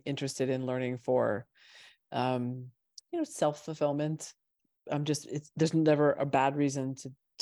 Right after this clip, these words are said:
to invest in yourself or to learn more, but also, um, what I call, like,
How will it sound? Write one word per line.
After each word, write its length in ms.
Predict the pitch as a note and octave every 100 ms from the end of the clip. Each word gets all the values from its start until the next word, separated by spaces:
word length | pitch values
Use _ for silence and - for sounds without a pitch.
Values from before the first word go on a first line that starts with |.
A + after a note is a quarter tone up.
| -
to 220 | D3 -
invest 340 | C#3+ C3+ C3 D#3+
in 80 | C#3+
yourself 400 | C3+ C#3 C3+ -
or 40 |
to 120 | C#3+
learn 260 | C#3 C#3+ C#3
more, 380 | C3+ C3+ C3+ - _ - _ _
but 100 | A3
also, 460 | A3 G#3 G3 E3+ D#3
um, 440 | C#3 C#3 C3+ C3+ C#3 _ _ _ _ _ _
what 160 | D#3+ D#3+
I 80 | D3+
call, 220 | D#3+ C#3+
like, 160 | C#3